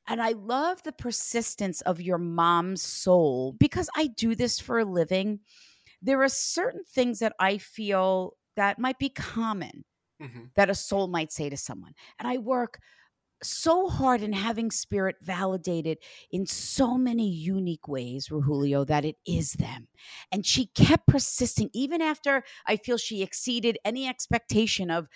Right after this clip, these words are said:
Speaker 1: you know, s-, only speaking Spanish in the house. And it was something that you shared with her, very special, but that persistent, that there was something so special. And she made me feel like it was coming up that you were going to do this.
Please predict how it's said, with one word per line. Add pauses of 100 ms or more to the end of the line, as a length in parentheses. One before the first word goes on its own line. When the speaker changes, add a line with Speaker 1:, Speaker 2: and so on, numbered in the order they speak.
(220)
Speaker 1:
you
know,
s-,
only
speaking
Spanish
in
the
house.
And (180)
it
was
something
that
you
shared
with
her,
very
special, (180)
but
that
persistent,
that
there
was
something (200)
so
special.
And
she
made
me
feel
like (220)
it
was
coming
up
that
you (1080)
were
going
to
do
this.